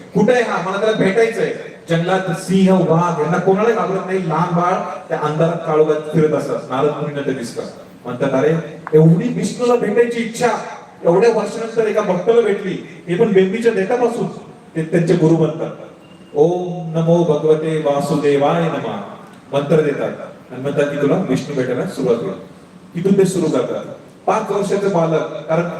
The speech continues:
म्हणतो ना भगवंताला लहान मुले देवाघरची फुले, कारण त्यांचं पाप पुण्य मोजायला सुरुवात नसती झालेली पाच वर्षापर्यंत. आणि तिथंच त्यांनी भक्ती चालू केली, तर स्वतः साक्षात विष्णू तिथे येतो.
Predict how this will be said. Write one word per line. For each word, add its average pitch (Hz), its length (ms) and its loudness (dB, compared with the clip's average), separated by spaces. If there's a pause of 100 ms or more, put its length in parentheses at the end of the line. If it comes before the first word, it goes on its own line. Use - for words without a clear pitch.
(240)
म्हणतो 160 240 2
ना - 60 0
भगवंताला 175 520 0
लहान 180 280 0
मुले 185 220 2
देवाघरची 180 480 0
फुले, 156 260 2 (580)
कारण 170 200 0
त्यांचं 190 340 -2
पाप 170 320 -2
पुण्य 175 200 0
मोजायला 165 360 2
सुरुवात 151 420 -2
नसती 175 220 0
झालेली 135 640 0 (140)
पाच 151 200 -2
वर्षापर्यंत. - 540 0 (360)
आणि - 120 -10
तिथंच 233 280 4
त्यांनी 208 180 -2
भक्ती 185 320 -4
चालू 170 160 0
केली, - 640 -4
तर 156 40 2
स्वतः 180 320 2
साक्षात - 360 -2 (100)
विष्णू 165 260 2
तिथे 135 200 2
येतो. 110 180 2